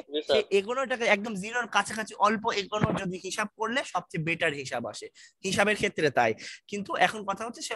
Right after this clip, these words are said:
Speaker 2: অল্প পরিবর্তনে সে কি হাল হচ্ছে। তাহলে অল্প পরিবর্তনে ফাংশনটা,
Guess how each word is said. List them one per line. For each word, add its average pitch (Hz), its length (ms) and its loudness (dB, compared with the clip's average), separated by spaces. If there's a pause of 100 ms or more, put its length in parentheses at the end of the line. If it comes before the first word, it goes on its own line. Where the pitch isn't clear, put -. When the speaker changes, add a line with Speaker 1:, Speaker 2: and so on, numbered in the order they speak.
Speaker 2:
অল্প 214 320 4
পরিবর্তনে 202 520 -4
সে 185 120 -6 (140)
কি 240 160 4
হাল 151 300 6
হচ্ছে। 123 240 -14
তাহলে - 460 -10
অল্প 196 260 4
পরিবর্তনে 214 560 0
ফাংশনটা, 160 640 0